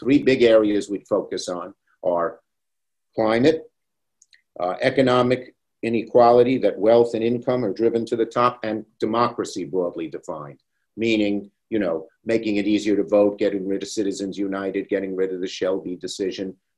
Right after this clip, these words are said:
and stuff like that. And we are gonna figure out the best way to get all that done. We are gonna figure out the best way to get all that done, because doing, uh, not doing things, not getting things done is not an option. That's the worst way to lose.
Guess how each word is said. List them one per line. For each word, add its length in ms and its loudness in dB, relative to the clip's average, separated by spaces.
and 120 -8
stuff 300 -4
like 240 -4
that. 280 -6
And 200 -2
we 160 8
are 80 6
gonna 200 4
figure 320 4
out 200 2
the 60 2
best 300 2
way 140 6
to 80 2
get 180 4
all 180 4
that 220 2
done. 240 -2
We 160 6
are 80 6
gonna 180 4
figure 420 6
out 240 4
the 80 -10
best 240 2
way 160 4
to 60 -2
get 200 4
all 160 2
that 240 -4
done, 240 -8
because 540 2
doing, 540 6
uh, 140 0
not 320 0
doing 300 6
things, 480 -6
not 260 0
getting 280 4
things 260 -4
done 220 0
is 100 -8
not 180 -4
an 120 -6
option. 360 -12
That's 240 2
the 80 -2
worst 320 4
way 140 -2
to 80 -8
lose. 360 -14